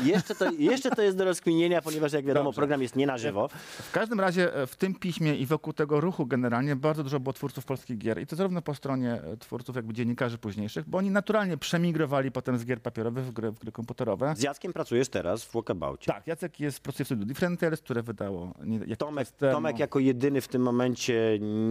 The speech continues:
Speaker 1: nie jest za bardzo
Speaker 2: Ale
Speaker 1: w branży,
Speaker 2: ma,
Speaker 1: ale
Speaker 2: ma,
Speaker 1: robi
Speaker 2: ma grę
Speaker 1: gry,
Speaker 2: o cyborgach,
Speaker 1: coś
Speaker 2: tak, jakąś grę o cyborgach.
Speaker 1: coś tam, coś tam kombinuje,
Speaker 2: Tak,
Speaker 1: natomiast
Speaker 2: no,
Speaker 1: Michał
Speaker 2: Michał
Speaker 1: Madej wylądował teraz w Activision, o ile
Speaker 2: Tak.
Speaker 1: pamiętam, dobrze mówię?
Speaker 2: Tak.
Speaker 1: Tak, jest w Activision i robi Call of Duty.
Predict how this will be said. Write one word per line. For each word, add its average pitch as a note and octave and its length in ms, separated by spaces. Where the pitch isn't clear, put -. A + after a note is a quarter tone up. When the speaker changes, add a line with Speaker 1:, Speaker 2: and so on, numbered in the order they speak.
Speaker 1:
nie A2+ 140
jest F#2+ 220
za F#2+ 100
bardzo F#2+ 200
Speaker 2:
Ale E3+ 180
Speaker 1:
w - 20
branży, A3 220
Speaker 2:
ma, A#3 60
Speaker 1:
ale A3+ 140
Speaker 2:
ma, G#3 80
Speaker 1:
robi D#3+ 200
Speaker 2:
ma A3 140
grę B2+ 180
Speaker 1:
gry, F#3+ 160
Speaker 2:
o A3+ 60
cyborgach, D3+ 300
Speaker 1:
coś F3+ 100
Speaker 2:
tak, G#3 180
jakąś G3 220
grę F3 180
o E3 40
cyborgach. - 340
Speaker 1:
coś E3+ 220
tam, C3 300
coś - 220
tam A#2+ 180
kombinuje, C3+ 720
Speaker 2:
Tak, G#3 100
Speaker 1:
natomiast D#3 400
Speaker 2:
no, C#3+ 40
Speaker 1:
Michał C#3+ 180
Speaker 2:
Michał - 20
Speaker 1:
Madej C3+ 300
wylądował B2 460
teraz A2 280
w G#2+ 60
Activision, G#2 500
o D#3+ 60
ile D#3+ 100
Speaker 2:
Tak. - 80
Speaker 1:
pamiętam, F3+ 380
dobrze F3+ 260
mówię? F3+ 240
Speaker 2:
Tak. - 80
Speaker 1:
Tak, - 180
jest A2+ 120
w B2 40
Activision A#2+ 520
i A2+ 80
robi A2 200
Call G#2 160
of G2+ 80
Duty. D#2+ 240